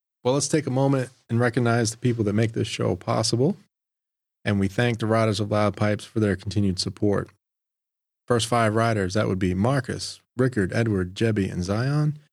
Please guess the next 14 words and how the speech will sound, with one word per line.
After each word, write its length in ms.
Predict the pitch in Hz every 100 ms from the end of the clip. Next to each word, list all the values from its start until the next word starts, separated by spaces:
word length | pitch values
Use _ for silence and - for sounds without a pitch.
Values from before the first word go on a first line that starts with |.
| _ _ _ _
And 80 | 113
before 280 | 104 - 127
I 40 |
get 200 | 110 101
too 140 | - 156
much 220 | 139 -
farther, 480 | - 95 95 98 104 _ _
we 80 | 104
had 140 | 104 95
our 60 |
monthly 340 | 98 113 113 110
hangout 520 | 110 117 117 120 123 _ _ _ -
on 160 | 90 87
Sunday. 540 | - 120 151 175